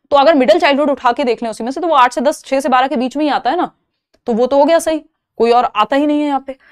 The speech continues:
अब बात आती है कि एज ग्रुप and delayed development is associated to what? Socialization, सामाजिकरण, कि सामाजिकरण का विकास अभी हो रहा होता है, लेकिन और, अ, अगर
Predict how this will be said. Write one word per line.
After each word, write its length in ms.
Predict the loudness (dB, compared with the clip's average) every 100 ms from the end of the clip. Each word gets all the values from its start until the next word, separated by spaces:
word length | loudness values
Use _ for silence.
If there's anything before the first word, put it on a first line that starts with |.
| _ _ 0
अब 100 | 2
बात 260 | 4 4
आती 200 | 2 2
है 100 | 0
कि 80 | 0 -4 0
एज 180 | 0 2
ग्रुप 200 | 0 -2
and 200 | -2 0
delayed 460 | 2 2 2 2
development 460 | 2 2 0 -2 0
is 100 | -2
associated 580 | -2 -4 -2 -2 -4 -4
to 140 | -2
what? 400 | 0 -2 _ -6
Socialization, 600 | -4 -2 -4 -4 -14 -16
सामाजिकरण, 640 | -4 -4 -4 -8 -16 -20 _ _ _ _
कि 80 | -4
सामाजिकरण 560 | 0 2 2 2 2 2
का 100 | 2
विकास 380 | 2 2 2
अभी 180 | 0 0
हो 340 | -2 -2 0 2
रहा 240 | 2 0
होता 340 | 0 -2 -2
है, 300 | -2 0 0 -2 _ _ -4
लेकिन 360 | -2 0 -4 -6 -18 -20 -20 -8 0
और, 140 | 2
अ, 480 | 4 2 4 2 4
अगर 220 | 4 4